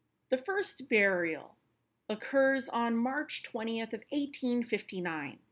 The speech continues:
when Abraham Kay dies from a very unfortunate lung infection.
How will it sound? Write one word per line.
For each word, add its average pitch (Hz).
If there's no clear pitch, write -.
when 214
Abraham 294
Kay 202
dies 202
from 254
a 254
very 269
unfortunate 269
lung 185
infection. 214